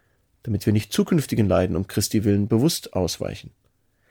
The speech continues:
Der Trost Gottes allein macht bereit, diese Leiden bereitwillig anzunehmen,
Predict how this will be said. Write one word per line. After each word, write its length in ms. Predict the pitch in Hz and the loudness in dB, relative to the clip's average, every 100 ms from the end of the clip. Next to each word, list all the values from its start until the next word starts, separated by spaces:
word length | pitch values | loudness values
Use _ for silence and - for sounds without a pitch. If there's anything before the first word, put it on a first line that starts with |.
| _ _ _ _ | _ _ _ _
Der 100 | 127 | 0
Trost 340 | - 180 214 - | 4 4 4 2
Gottes 300 | 160 165 - | 0 0 0
allein 420 | 127 139 147 113 | 0 2 2 2
macht 260 | 92 - - | 0 -2 -2
bereit, 480 | 101 107 120 - | 2 2 2 -2
diese 180 | 113 113 | -4 0
Leiden 400 | 101 95 110 120 | 2 2 2 0
bereitwillig 600 | 113 113 107 123 139 131 - | 0 2 2 0 0 -2 -2
anzunehmen, 600 | 110 107 107 104 104 | -4 -2 0 0 -2